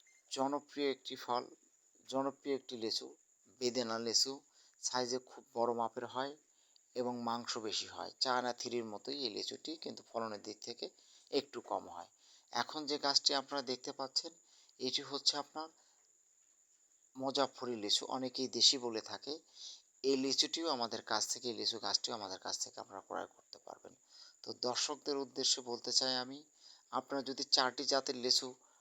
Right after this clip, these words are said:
আপনারা রোপণ করেন আপনার বাসায় কিংবা যে কোনো স্থানে বাণিজ্যিক আকারে, অবশ্যই আপনারা শুরু থেকে শেষ পর্যন্ত এই লিচুটি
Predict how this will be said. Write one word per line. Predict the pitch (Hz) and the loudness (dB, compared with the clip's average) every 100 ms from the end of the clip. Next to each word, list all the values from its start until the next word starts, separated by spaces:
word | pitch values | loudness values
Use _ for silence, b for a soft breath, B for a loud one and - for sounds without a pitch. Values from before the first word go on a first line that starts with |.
| _ | _
আপনারা | 113 123 131 127 113 | -4 -2 0 0 0
রোপণ | 120 123 143 143 | -2 -2 -4 0
করেন | 131 120 117 | 2 2 0
আপনার | 117 120 123 113 | -4 -4 -4 -2
বাসায় | 110 110 - 127 117 | 0 0 0 -2 -2
কিংবা | - 113 107 110 104 B B B B B 104 - | -8 -10 -2 -2 -2 B B B B B -20 4
যে | 139 139 | 6 6
কোনো | 139 143 143 | 2 4 6
স্থানে | - 151 143 139 | 6 0 -4 0
বাণিজ্যিক | 120 127 127 - 123 | 2 2 2 2 2
আকারে, | 117 107 120 131 B B B _ | 0 0 -4 -6 B B B _
অবশ্যই | 110 127 - - 196 202 b b _ - | -2 0 4 4 2 -6 b b _ -2
আপনারা | 127 - 127 117 113 - B B B _ - _ - - - - | -2 0 0 0 0 -4 B B B _ -20 _ -20 -20 -8 4
শুরু | - - 151 147 | 6 6 2 -4
থেকে | - 147 156 | -4 -4 4
শেষ | - - 135 - | 4 6 2 0
পর্যন্ত | 123 113 113 117 | -4 -2 -4 -4
এই | 110 | -4
লিচুটি | 104 104 113 - | -2 -4 -4 -8